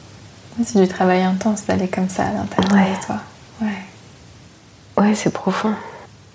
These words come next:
Speaker 2: C'est, c'est bizarre cet exercice parce qu'à chaque fois, c'est, je, j'ai, j'ai une voix qui vient juger la, les premières choses qui me viennent en tête
Speaker 1: Mhm.
Speaker 2: et je, je lutte contre cette voix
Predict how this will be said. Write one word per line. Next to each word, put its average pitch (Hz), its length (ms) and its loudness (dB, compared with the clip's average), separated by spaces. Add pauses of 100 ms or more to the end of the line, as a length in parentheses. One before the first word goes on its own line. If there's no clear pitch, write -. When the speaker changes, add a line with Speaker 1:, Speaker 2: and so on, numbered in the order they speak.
(240)
Speaker 2:
C'est, 190 320 6
c'est 185 200 0
bizarre 202 360 4
cet - 180 -12
exercice 196 400 4
parce - 220 -2
qu'à - 100 0
chaque 202 220 2
fois, - 180 0
c'est, 190 340 -2 (920)
je, 185 680 6 (360)
j'ai, 185 240 8
j'ai 180 160 6
une 180 260 8
voix 214 240 6
qui 214 200 2
vient 180 300 6
juger 196 560 6 (480)
la, 175 280 4 (580)
les 196 120 2
premières 185 340 4
choses - 240 -2
qui - 160 0
me 185 80 4
viennent 175 240 4
en 175 80 4
tête - 400 -2
Speaker 1:
Mhm. 226 120 2
Speaker 2:
et 185 280 4
je, - 260 2 (100)
je 175 360 4 (840)
lutte 208 520 2
contre - 340 -2
cette 180 360 2
voix 196 340 4